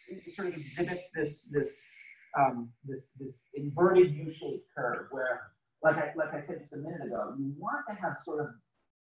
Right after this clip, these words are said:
the Goldilocks effect, right? You don't want too little, you don't want too much. You wanna be sort of in that, in that sweet spot, in that just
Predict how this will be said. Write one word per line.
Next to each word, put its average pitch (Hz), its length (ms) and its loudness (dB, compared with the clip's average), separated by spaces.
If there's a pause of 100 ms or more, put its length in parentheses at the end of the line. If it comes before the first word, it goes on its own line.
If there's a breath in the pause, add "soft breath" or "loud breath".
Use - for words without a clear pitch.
(260)
the 151 240 4
Goldilocks 147 800 4
effect, - 420 -4
right? 123 240 2
You 151 60 0
don't 151 140 -4
want 143 220 -2
too 135 140 -4
little, 226 640 4
you 147 100 -4
don't 143 120 -4
want 135 240 -4
too 135 180 -16
much. 185 200 0 (120)
You 156 80 -8
wanna 143 220 -4
be 139 80 -4
sort 143 340 -2
of - 120 -6
in 147 180 2
that, 123 260 4 (240)
in 120 140 -2
that 120 200 -2
sweet - 380 -6
spot, - 400 -4
in 117 100 -4
that - 180 -2 (120)
just - 480 -2